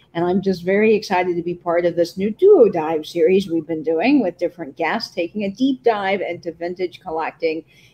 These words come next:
and collectibles. So this is just so much fun, Patrick. Thanks for having me on.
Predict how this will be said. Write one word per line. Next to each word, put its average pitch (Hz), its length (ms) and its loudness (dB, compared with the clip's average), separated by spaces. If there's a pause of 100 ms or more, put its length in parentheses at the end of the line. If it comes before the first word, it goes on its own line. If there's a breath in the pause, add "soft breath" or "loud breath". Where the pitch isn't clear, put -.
and 165 160 -6
collectibles. 143 580 -4
So 156 120 -18
this 165 200 -2
is 170 120 -16
just 160 200 -4
so 156 140 -8
much 151 300 -6
fun, 151 200 -8
Patrick. 151 520 -8
Thanks 170 240 -6
for 170 100 -10
having 165 340 -4
me 147 160 -8
on. 151 300 -8